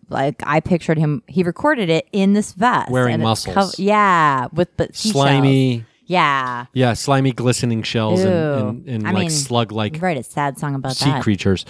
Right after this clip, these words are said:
Speaker 1: <laughs>
Speaker 2: Well, Muscle Shoals is world-renowned for being the place where you would go to record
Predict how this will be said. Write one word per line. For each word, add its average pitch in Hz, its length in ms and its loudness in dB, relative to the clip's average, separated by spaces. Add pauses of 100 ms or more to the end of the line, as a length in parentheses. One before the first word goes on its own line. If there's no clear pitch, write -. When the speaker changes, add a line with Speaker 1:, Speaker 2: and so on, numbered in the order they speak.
(100)
Speaker 1:
<laughs> - 180 -4
Speaker 2:
Well, 143 200 2 (460)
Muscle 156 300 2
Shoals 143 680 2
is 123 540 0 (160)
world-renowned 120 1000 0 (840)
for 117 840 0 (480)
being 117 560 0
the 104 160 -4
place 135 400 -2
where 120 100 4
you 113 160 2
would 120 140 2
go 107 340 4
to - 180 -8
record 110 680 -2